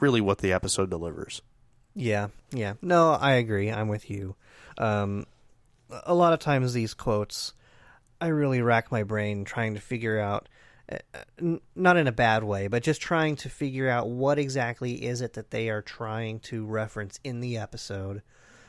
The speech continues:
Speaker 2: um, in universe or whatever, or maybe something that applies to us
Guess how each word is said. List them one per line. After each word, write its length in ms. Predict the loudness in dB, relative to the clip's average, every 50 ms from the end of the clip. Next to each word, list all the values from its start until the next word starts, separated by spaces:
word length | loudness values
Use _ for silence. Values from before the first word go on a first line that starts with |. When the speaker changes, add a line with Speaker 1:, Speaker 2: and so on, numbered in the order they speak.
| -20 _ -20 _ _ _ _ _
Speaker 2:
um, 480 | -10 -8 -8 -8 -8 -8 -10 -12 -14 -16 -18 _ _ _ _ _ _ -6
in 200 | -4 -4 -4 -2
universe 960 | -4 -4 -4 -4 -4 -4 -4 -4 -4 -4 -4 -6 -8 -10 -10 -10 -12 -14 -12 -8
or 180 | -4 -4 -2 -2
whatever, 520 | -2 -2 0 0 0 0 0 -2 -2 -2
or 140 | -2 -2 -2
maybe 240 | -2 -2 -2 -2 -2
something 320 | -4 -6 -6 -6 -6 -6
that 140 | -6 -6 -6
applies 480 | -8 -8 -8 -6 -4 -4 -4 -6 -8
to 340 | -8 -6 -6 -4 -4 -4 -4 -4
us 460 | -4 -4 -4 -4 -6 -10 -12 -14